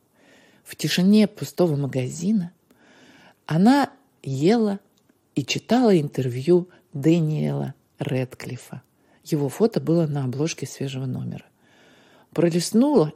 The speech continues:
интервью с актрисой Дарьей Мороз, которая казалась Асе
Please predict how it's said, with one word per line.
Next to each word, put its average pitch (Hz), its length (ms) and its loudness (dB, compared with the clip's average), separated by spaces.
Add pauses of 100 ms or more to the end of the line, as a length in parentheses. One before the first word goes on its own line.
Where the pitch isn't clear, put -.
интервью 143 560 -2
с - 100 -6
актрисой 135 460 -6
Дарьей 131 400 -4
Мороз, 135 640 -2 (340)
которая 208 320 0
казалась 180 520 0
Асе 175 360 -2